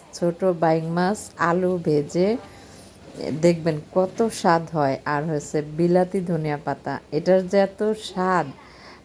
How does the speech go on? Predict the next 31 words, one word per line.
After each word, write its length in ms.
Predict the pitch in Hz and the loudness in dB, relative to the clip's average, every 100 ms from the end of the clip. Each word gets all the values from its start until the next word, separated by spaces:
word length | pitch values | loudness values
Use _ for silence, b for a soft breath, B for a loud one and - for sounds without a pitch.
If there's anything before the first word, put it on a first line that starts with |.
| 156 | -2
আমি 220 | 156 170 170 165 - | 0 0 0 -2 0
আগে 300 | 160 170 202 185 | 0 2 2 2
বুঝি 240 | 196 190 170 | 2 2 2
নাই 100 | 147 156 | 2 2
বিলাতি 320 | 156 165 170 175 | 2 2 0 0
ধনিয়া 240 | 170 156 147 | 0 0 -2
পাতা 180 | 147 151 151 | -2 -2 2
যে 60 | |
এত 220 | 156 160 170 165 | 0 2 -2 0
মজা 220 | 160 156 147 | 0 0 -2
লাগে। 220 | 139 143 143 | -2 -4 -4
এখানে 280 | 156 170 165 165 170 B B B | -2 0 2 2 -2 B B B
রসুনের 440 | 170 175 175 175 180 | 4 4 2 -2 0
পেস্ট 280 | 175 175 - 175 | 2 0 -2 -2
দিয়ে 220 | 180 180 | 2 2
দিলাম, 340 | 180 180 202 240 190 | 2 0 0 0 0
রসুনের 380 | 180 175 175 170 | 0 -2 -4 0
পেস্ট 260 | 175 175 - 175 | -2 -2 -6 -4
দিয়ে, 220 | 175 196 240 170 | 0 2 4 2
উম, 220 | 147 147 151 151 | 0 -4 -4 -6
এটা, 160 | 151 147 - | -6 -6 -4
উম, 140 | 156 156 | -6 -6
কতক্ষণ 340 | 156 160 165 156 156 | -4 -4 -4 -4 -2
এটাকে, 260 | 156 156 151 147 139 | -2 -2 -2 -4 -6
মানে, 160 | 147 143 147 | -4 -2 0
রসুনের 320 | 165 175 165 165 | 0 0 2 2
কাঁচা 200 | 170 170 | 2 2
গন্ধটাকে 580 | 170 175 170 165 147 151 147 127 147 | 2 2 0 -2 -2 -4 -4 -4 -2
যেন 140 | 151 151 | -2 -2
না 160 | 156 160 | -4 -6
থাকে, 300 | 175 - | -8 -6